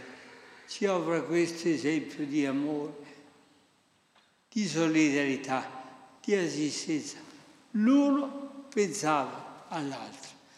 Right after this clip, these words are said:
E allora, coraggio, fate delle vostre famiglie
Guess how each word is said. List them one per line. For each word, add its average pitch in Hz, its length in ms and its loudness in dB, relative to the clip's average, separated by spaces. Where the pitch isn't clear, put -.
E 214 80 -4
allora, 170 440 -2
coraggio, 156 560 2
fate 170 540 4
delle 170 320 2
vostre 165 480 -2
famiglie 135 580 -2